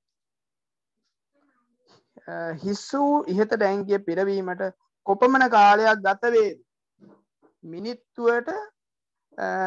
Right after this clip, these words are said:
සීයක ජල සැපයුමක්. තුන්දාහයිනේ තියෙන්නේ. තුන්දාහ සීයෙන් බෙදමු.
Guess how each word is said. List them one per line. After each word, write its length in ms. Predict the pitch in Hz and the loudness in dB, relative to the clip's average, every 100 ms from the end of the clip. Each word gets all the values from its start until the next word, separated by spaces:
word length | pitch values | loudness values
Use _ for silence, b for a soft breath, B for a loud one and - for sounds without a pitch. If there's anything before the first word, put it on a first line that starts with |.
| 196 202 | -4 -6
සීයක 500 | - 233 247 285 294 | -10 -8 -2 -2 0
ජල 280 | 254 233 240 | 2 4 2
සැපයුමක්. 500 | 233 214 180 143 98 _ _ _ 156 | -2 -4 -8 -12 -18 _ _ _ -18
තුන්දාහයිනේ 600 | 165 196 208 226 226 214 | -12 -2 0 0 -2 -4
තියෙන්නේ. 460 | 220 226 233 233 - _ _ _ _ _ _ _ _ _ _ | -4 -4 -4 -8 -14 _ _ _ _ _ _ _ _ _ _
තුන්දාහ 580 | 180 190 214 208 202 202 214 | -10 -6 0 2 4 4 2
සීයෙන් 420 | 214 190 185 190 185 | -2 -8 -8 -6 -4
බෙදමු. 300 | 180 175 | -4 -4